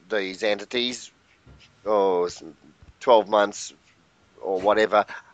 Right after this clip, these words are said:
after they had been created. And so I'd ring up, and you would get some woman,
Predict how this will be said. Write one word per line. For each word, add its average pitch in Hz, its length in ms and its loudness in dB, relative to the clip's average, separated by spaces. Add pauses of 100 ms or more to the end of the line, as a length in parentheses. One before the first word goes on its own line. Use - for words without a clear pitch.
(140)
after 123 440 6
they 107 320 4
had 104 280 -4
been 101 460 -2 (1120)
created. 160 600 6 (1500)
And 104 100 -10
so 113 440 2 (760)
I'd 151 200 6
ring 123 180 2
up, 135 260 4 (1120)
and 117 640 -2
you 135 140 -4
would 127 120 -4
get 196 180 2
some 120 280 0
woman, 135 400 -2